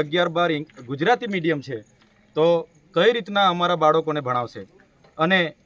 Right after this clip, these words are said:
આવી તમામ ગુજરાતની આદિવાસી વિસ્તારોમાં એકલવ્ય મોડલ શાળાઓ છે, ત્યાં તમામ શાળાનો આ પ્રશ્ન છે. ત્યારે આ બહુ ગંભીર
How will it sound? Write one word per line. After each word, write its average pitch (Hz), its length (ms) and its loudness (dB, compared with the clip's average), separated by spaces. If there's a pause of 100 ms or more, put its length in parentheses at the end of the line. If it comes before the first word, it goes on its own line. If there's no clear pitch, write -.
(140)
આવી 180 280 0
તમામ 226 380 2
ગુજરાતની 180 600 -2 (100)
આદિવાસી 165 580 -2
વિસ્તારોમાં 156 560 -2
એકલવ્ય 147 340 -4
મોડલ 143 260 -8
શાળાઓ 147 380 -2
છે, 175 100 -8
ત્યાં 180 240 -8
તમામ 175 320 -4
શાળાનો 156 320 0
આ 139 140 -8
પ્રશ્ન 160 340 -10
છે. 175 140 -10 (640)
ત્યારે 196 300 6 (520)
આ 175 120 4
બહુ 202 220 2
ગંભીર 190 260 2